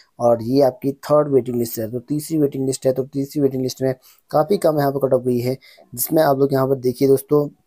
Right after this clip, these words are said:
ये आपका यहाँ पर पुलिस आरक्षी में जो पीएससी और आ-, यहाँ पर आईआरबी की निकल के आ रही थी और फायरमैन की जो निकल के आ रखी थी, उन सभी में महिला पुरुष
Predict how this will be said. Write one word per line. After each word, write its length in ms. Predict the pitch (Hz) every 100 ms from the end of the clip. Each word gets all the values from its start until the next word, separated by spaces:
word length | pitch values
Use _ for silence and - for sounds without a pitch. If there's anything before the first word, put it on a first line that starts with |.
| _ _ -
ये 100 | 139
आपका 260 | 131 127 139
यहाँ 160 | 131
पर 80 | 135
पुलिस 260 | 131 139 135
आरक्षी 360 | 123 127 -
में 160 | 131 143 143 - - -
जो 120 | 123 143
पीएससी 640 | 147 135 135 147 147 - _ -
और 200 | 147 139 135
आ-, 60 |
यहाँ 280 | 135 127 127
पर 220 | 139 139 131
आईआरबी 340 | 127 127 123
की 120 | 123
निकल 220 | 135 127
के 100 | 123
आ 40 | 131
रही 80 | 123
थी 220 | - 139
और 80 | 127
फायरमैन 640 | 127 123 131 131 123 120
की 120 | 120
जो 100 | 131
निकल 200 | 117 117
के 80 | 123
आ 40 |
रखी 180 | 120 -
थी, 160 | 131 151 - _ _ _ -
उन 180 | 170 180
सभी 280 | 147 139
में 140 | 139 147
महिला 260 | 127 127
पुरुष 240 | 135 139